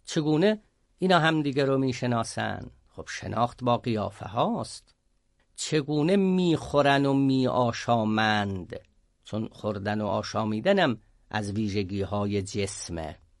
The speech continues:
در اینجا دو نظریه در پاسخ به این سوال وجود داره.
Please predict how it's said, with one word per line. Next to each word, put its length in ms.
در 160
اینجا 800
دو 180
نظریه 1080
در 180
پاسخ 680
به 220
این 180
سوال 540
وجود 460
داره. 380